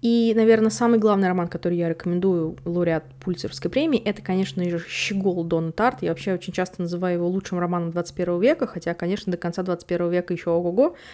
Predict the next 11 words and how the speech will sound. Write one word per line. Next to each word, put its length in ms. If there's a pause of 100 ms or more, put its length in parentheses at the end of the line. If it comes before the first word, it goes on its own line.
(120)
и 80
я 120
до 100
него 120
точно 300
не 60
доживу. 420 (500)
А, 340
но 580
я 260
предвзята 720